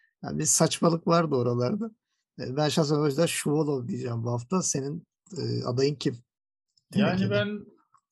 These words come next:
Speaker 2: şimdi Mainz denilebilir ama ben dediğim gibi Fürth'ün biraz daha ilk golün bireysel kalitesinden dolayı maçın farklı bir yere gittiğini düşünüyorum. Yani aslında herkes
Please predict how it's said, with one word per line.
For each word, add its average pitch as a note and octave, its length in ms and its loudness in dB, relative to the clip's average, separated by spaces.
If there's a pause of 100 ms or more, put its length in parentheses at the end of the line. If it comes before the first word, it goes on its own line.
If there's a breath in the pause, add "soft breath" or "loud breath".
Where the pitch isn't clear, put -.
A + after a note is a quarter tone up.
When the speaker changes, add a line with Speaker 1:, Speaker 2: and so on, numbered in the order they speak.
(120)
Speaker 2:
şimdi F#3+ 260 -4
Mainz E3+ 400 -2
denilebilir F#3+ 520 4
ama F3 460 -4 (100)
ben D#3+ 280 -2
dediğim D#3 180 -10
gibi B2+ 100 -4
Fürth'ün B2+ 400 -10
biraz C#3 340 -2
daha C#3+ 120 -4 (140)
ilk C3 180 -10 (480)
golün G#2+ 300 -2
bireysel A2+ 420 0
kalitesinden A2 600 -4
dolayı A2 200 2
maçın G#2+ 380 -2
farklı A2 320 -6
bir G#2+ 60 -2
yere F#2 180 -4
gittiğini E2+ 300 -20
düşünüyorum. F#2 480 -12
Yani B2+ 100 -8
aslında C3 280 -6
herkes E3+ 640 -4